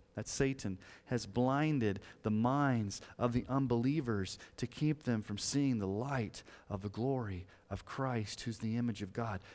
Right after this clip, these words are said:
Satan's blinded eyes of unbelievers to keep them from seeing truth. Paul says in Ephesians two one through two,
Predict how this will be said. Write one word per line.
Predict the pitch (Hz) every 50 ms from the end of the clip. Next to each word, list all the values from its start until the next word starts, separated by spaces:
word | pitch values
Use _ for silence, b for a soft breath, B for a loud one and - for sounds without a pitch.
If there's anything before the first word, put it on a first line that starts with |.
| B B
Satan's | - - - 165 175 - 160 147 123
blinded | 113 120 127 135 156 180 190 190 165 131 110 92 92 - - - - -
eyes | 139 147 165 170 160 135 113 104 98
of | 113 104 113
unbelievers | 139 143 143 123 120 123 147 165 143 131 110 -
to | 107
keep | - - 156 156 -
them | - 131 117
from | - 113 107
seeing | - - 156 147 127
truth. | 120 - 156 175 208 170 120 - - - - _ _ _ _ _ _ _ _ _ _ _ _ _ B B B B B
Paul | - 156 170 180 175
says | - - 185 170 147
in | 165
Ephesians | 156 143 - 180 180 180 156 170 165 151 -
two | - - 208 202 175
one | 170 170 165
through | - 170 165
two, | - - 226 202 165